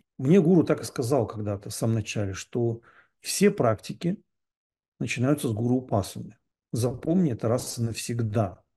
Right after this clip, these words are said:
Вот у меня это так. Верит в это кто-то, не верит. Это их дело. Если вы не верите, м, можете идти, куда шли.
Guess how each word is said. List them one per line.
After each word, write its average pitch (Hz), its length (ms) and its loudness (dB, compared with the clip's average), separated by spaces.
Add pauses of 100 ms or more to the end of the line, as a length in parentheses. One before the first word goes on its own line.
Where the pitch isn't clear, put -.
(560)
Вот 120 220 -8
у 117 40 2
меня 113 160 2
это 156 180 -4
так. - 420 -8 (720)
Верит 151 360 8
в 143 40 4
это 139 160 2
кто-то, 127 360 -2
не 123 160 4
верит. 120 500 -2 (680)
Это 135 240 -4
их 127 200 -2
дело. 110 340 0
Если 120 240 -4
вы 120 80 0
не 117 100 2
верите, 196 480 0 (680)
м, 107 300 -6
можете 127 420 -6
идти, 117 360 -6
куда 107 280 -4
шли. 95 360 -8